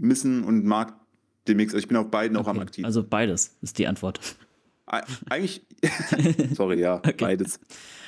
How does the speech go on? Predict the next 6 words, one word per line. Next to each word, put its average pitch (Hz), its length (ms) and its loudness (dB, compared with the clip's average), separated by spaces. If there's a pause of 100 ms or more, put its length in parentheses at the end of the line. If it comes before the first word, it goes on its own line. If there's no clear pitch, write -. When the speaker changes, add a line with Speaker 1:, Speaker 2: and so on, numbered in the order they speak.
(160)
Speaker 2:
Dann 131 160 2
letzte 135 380 0
Frage: 127 460 0 (300)
Hund 185 300 2
oder 123 260 4
Hausschwein? 92 580 -2